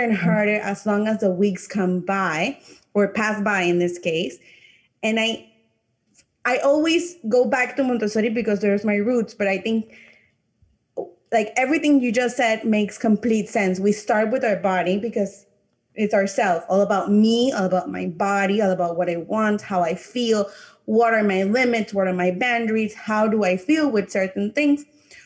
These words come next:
Speaker 1: what are my preference too. And then we go out slowly. And then we have the
Speaker 2: Mm-hmm.
Speaker 1: consent values about what we were talking yesterday through Instagram. Like,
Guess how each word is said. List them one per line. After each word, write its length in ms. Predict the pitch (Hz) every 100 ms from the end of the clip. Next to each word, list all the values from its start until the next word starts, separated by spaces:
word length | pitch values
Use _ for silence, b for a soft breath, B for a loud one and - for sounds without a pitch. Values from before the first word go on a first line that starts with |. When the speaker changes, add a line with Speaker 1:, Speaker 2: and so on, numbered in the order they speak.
| b
Speaker 1:
what 140 | 220
are 100 | 226
my 160 | 214 190
preference 640 | 190 - 392 - 214 190 -
too. 360 | 302 277 254 285 B B B -
And 80 | 262
then 140 | 262
we 100 | 277
go 420 | 269 254 254 254 - _ _ -
out 360 | 214 214 208 208
slowly. 760 | - 208 214 196 165 156 - _ _ -
And 120 | 196
then 100 | 202
we 80 | 214
have 280 | 202 196 208
the 80 |
Speaker 2:
Mm-hmm. 120 | 190 175
Speaker 1:
consent 380 | 190 302 285
values 500 | 226 180 185 185 185
about 320 | 190 180 180 180 B B B -
what 160 | 208
we 60 | 233
were 140 | 220
talking 380 | 214 196 202 208
yesterday 640 | 311 302 - 196 180 190 -
through 220 | 208 202
Instagram. 600 | - 277 269 185 180 160
Like, 300 | 180 175 175